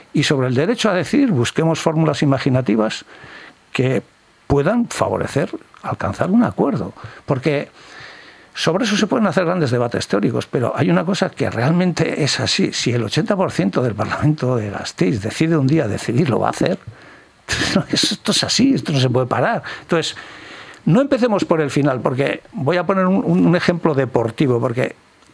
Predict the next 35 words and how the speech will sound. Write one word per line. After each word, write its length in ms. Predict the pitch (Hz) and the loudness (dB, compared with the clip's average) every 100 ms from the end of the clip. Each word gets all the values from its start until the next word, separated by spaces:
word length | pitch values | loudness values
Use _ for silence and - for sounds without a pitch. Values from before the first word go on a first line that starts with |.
| _ - _ | _ -20 _
hay 520 | 156 180 185 196 - | 0 2 2 0 -2
sectores 500 | 117 175 151 185 180 | -2 -2 0 0 2
en 100 | 156 | 2
el 60 | 139 | 2
Partido 220 | 143 127 | 0 -2
Socialista 320 | 139 160 - 147 | 0 0 0 -2
que 100 | 143 | 0
siempre 260 | 175 156 | 0 0
dicen: 180 | 139 139 | 0 2
"¿Y 60 | 175 | 2
el 100 | 208 | 2
derecho 320 | 294 330 294 | 2 2 0
a 40 | |
decir?". 380 | 247 208 311 262 - - - 143 - - - - - _ _ _ _ | 0 2 0 0 -4 -14 -12 -12 -16 -20 -20 -20 -20 _ _ _ _
Nosotros 640 | 233 196 208 302 302 196 - | 2 2 2 2 2 0 0
hoy 220 | 269 269 | 0 4
no 140 | 214 - | 4 4
jugamos 400 | 208 190 151 147 | 2 2 2 2
la 60 | |
Eurocopa. 520 | 139 117 107 - - - - _ _ _ _ _ - | 0 0 -2 -4 -8 -10 -20 _ _ _ _ _ 0
No, 140 | 285 | 2
no, 140 | 269 | 2
tenemos 360 | 165 180 320 285 | 2 2 2 2
prohibido 400 | - 214 330 160 | 2 2 4 2
jugar 220 | - 120 | 0 0
la 80 | 120 | 0
Eurocopa. 500 | 104 104 - - - - - | 0 -2 -4 -8 -16 -20 -4
O 40 | |
sea, 100 | 147 | 0
¿va 80 | 175 | 0
a 20 | |
haber 100 | 214 | 0
selecciones 440 | - 214 170 226 - | 0 0 0 2 2
nacionales 380 | 202 226 220 | 2 2 2
deportivas? 600 | 180 190 196 240 143 - | 0 0 0 0 0 -2